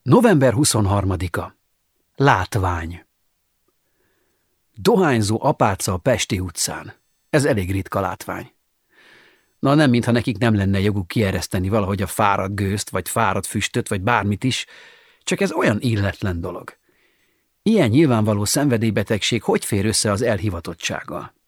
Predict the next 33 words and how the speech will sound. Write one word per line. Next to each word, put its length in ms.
Nem 180
mondom, 280
hogy 140
jobb 200
lenne, 260
ha 140
inna, 400
pasizna, 720
kokszolna, 720
vagy 180
sütivel 400
lenné 260
magát 340
degeszre. 600
De 120
legalább 280
csinálja 420
titokban, 580
mint 180
a 60
kamaszok, 540
nem? 280
Az 120
utcán 320
meg 100
csak 160
suhanjon 500
kifogástalan 720
habitusában, 800
fejkendősen, 920
lesütött 500
szemű 300
mosollyal, 680